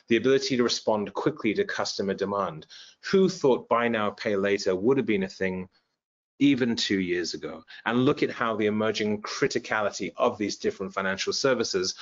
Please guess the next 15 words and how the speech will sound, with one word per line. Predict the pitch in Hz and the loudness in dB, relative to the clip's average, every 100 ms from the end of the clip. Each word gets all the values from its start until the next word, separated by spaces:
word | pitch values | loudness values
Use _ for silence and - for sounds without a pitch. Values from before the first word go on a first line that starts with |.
| - - | -14 -10
have | - 127 | -4 -2
now | 139 143 | 0 2
got | 120 | 4
everyone | 113 123 117 98 | 4 4 2 2
thinking, | 95 95 98 95 | -2 -4 -2 -2
"How | - 113 113 | -2 -2 -2
can | 107 | -2
we | 98 | -2
do | 95 92 | 0 0
that? | 90 90 - - _ | 0 -4 -6 -20 _
What | 123 120 | 0 2
can | - | 0
we | 95 | -2
spin | 92 - 90 | 0 -2 -2
out? | 90 87 - | -2 -4 -6